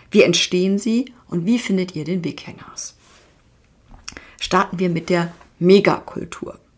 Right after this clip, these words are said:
Die Megakultur ist mega. Völlig überoptimistisch. Alles ist mega, super, fantastisch. Wir sind die Besten, die Kunden sind toll, wir haben die coolsten Mitarbeiter. Alles großartig. Eigene Schwächen und Probleme werden nicht adressiert.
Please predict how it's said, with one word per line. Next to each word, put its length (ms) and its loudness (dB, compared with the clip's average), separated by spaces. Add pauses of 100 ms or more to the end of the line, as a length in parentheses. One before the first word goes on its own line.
(640)
Die 80 4
Megakultur 920 4
ist 280 -2
mega. 340 2 (920)
Völlig 480 4
überoptimistisch. 920 -4 (160)
Alles 280 4
ist 180 0
mega, 500 2
super, 340 -2
fantastisch. 720 -6 (300)
Wir 100 0
sind 140 -2
die 40 2
Besten, 520 4
die 100 2
Kunden 320 4
sind 260 2
toll, 320 6
wir 140 2
haben 160 2
die 80 0
coolsten 420 0
Mitarbeiter. 720 0 (480)
Alles 320 4
großartig. 760 0 (260)
Eigene 320 4
Schwächen 360 0
und 120 0
Probleme 480 2
werden 160 0
nicht 200 -8
adressiert. 600 -6